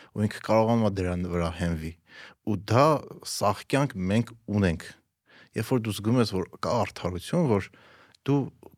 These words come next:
վաղը չգնաս, ինչ որ մեկը գա քո ունեցվածքը վերցնի, դու կարաս գնաս դատարան դիմես ու քո ունեցվածքը չեն վերցնի,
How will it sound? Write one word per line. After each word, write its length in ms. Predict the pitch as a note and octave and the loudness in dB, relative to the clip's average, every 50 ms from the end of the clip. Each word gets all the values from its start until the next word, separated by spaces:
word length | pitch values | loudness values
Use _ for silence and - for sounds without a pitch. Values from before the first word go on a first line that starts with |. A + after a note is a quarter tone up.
| _ _ | _ _
վաղը 420 | - - G#2 G2+ G#2 B2+ D3 D#3+ B2+ | -20 -8 -2 0 0 0 0 0 -2
չգնաս, 500 | - - F#2 G2 G2 A#2+ C3 A2+ G2 - - - - - - - - - _ | -4 -6 -8 -6 -4 0 0 0 0 -2 -6 -14 -16 -16 -16 -16 -18 -18 _
ինչ 180 | - A2+ A2+ - | -10 -8 -8 -2
որ 180 | - C#3+ C#3 | 0 2 2
մեկը 240 | C#3+ D3 C#3+ - B2 | 2 2 0 -2 -2
գա 160 | F#2 - F#2+ F#2 | 0 0 0 0
քո 200 | - - G#2+ A2 | 0 -2 -2 0
ունեցվածքը 600 | A2+ A2 A2 - - - F#2+ - - - - F2+ | 2 2 2 0 0 -2 -4 -4 -4 -6 -4 -2
վերցնի, 420 | F2+ F2 F2 - - G2 F#2+ F2+ | -2 -2 -2 -4 -4 -2 -2 -2
դու 160 | E2+ F2+ F2 | -2 -4 -4
կարաս 300 | - - F2 F2 G2 F#2+ | -4 -2 -2 -2 -2 -2
գնաս 240 | F#2 F2 F2 F2 E2+ | -4 -4 -4 -4 -4
դատարան 500 | - G2+ E2+ E2 - - F#2+ F#2 F2 F2 | -4 -4 -4 -2 -2 0 0 0 0 -2
դիմես 300 | E2+ F2+ F2 F2+ F2+ - | -2 -4 -4 -6 -6 -6
ու 100 | - F2+ | -8 -10
քո 140 | - - - | -8 -8 -6
ունեցվածքը 560 | G2 G2+ F#2+ F#2 - - F#2+ F#2 - - - | -4 -2 -2 -2 -2 -4 -6 -8 -8 -10 -12
չեն 240 | - - - C#3+ E3 | -6 -2 0 0 2
վերցնի, 540 | D#3 D3 A#2+ - - - G#2 F2+ F2 E2+ E2+ | 2 2 2 0 -4 -6 -4 -4 -2 -4 -4